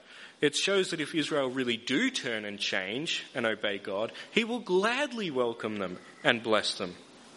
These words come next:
Uh, which leads us to our second point this morning, that God reiterated his promises from the covenant. Uh, verses six to the end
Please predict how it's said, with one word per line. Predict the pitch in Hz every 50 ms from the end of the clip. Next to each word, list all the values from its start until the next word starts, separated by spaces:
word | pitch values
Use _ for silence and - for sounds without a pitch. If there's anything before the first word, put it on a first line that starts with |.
| - - - - - - - - - - - - - -
Uh, | 143 127
which | 131 131 - -
leads | 202 208 151
us | 127 -
to | - 135 120
our | 113
second | - - 117 - 110 104
point | - 170 175 170
this | - - -
morning, | 113 107 107 107
that | 104 113 120 -
God | - 135 143 156 156 147 143 143
reiterated | 143 123 117 117 - - 131 131 131 127 139 139
his | 127 139 135 -
promises | - - 98 95 104 - - 151 -
from | - - 98 95 117
the | 123
covenant. | - - 202 226 - 220 175 110 95 95 - - - - - - - - - - - - - - - - - - - - - - - - - - - - - - - - - - - - - - - - - - - - - - - - - - - - - - - - - - - - - - -
Uh, | 151 135 135 139
verses | 139 175 185 165 - 175 151 -
six | - 170 - - -
to | - - 147
the | 131 139 135 123 131
end | 143 139 135 135 127 - -